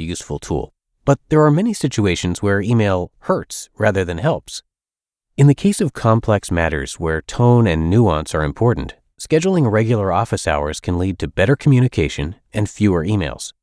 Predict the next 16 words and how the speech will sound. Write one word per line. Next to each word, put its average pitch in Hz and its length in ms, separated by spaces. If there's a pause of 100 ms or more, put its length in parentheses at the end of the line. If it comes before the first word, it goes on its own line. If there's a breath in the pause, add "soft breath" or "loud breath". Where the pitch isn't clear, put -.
(600)
So 139 200
the 127 160
next 175 240
time 117 260
you 107 80
receive 95 400
a 80 60
non-urgent 92 720
question 85 440
over 80 220
email, 82 420 (320)
try 175 140
replying 160 480
with 107 140
something 92 320
like, 85 260